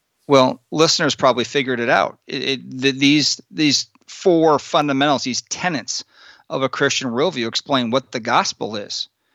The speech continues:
Uh, it, the gospel is, literally means the good news, and because it answers what the bad news is.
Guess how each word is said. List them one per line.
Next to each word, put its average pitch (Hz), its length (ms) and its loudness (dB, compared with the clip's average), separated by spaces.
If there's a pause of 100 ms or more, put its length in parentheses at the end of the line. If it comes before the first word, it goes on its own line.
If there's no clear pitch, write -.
(180)
Uh, - 140 -4
it, 143 180 -4
the 139 200 -4
gospel 135 500 0
is, 123 280 -2
literally 156 340 0
means 131 240 -2
the 127 100 -6
good 143 240 0
news, 135 460 -6 (460)
and 127 260 -4
because 131 320 0
it 131 80 -2
answers 151 500 0
what 143 220 -4
the 131 60 -6
bad 175 320 2
news 131 280 -6
is. - 300 -12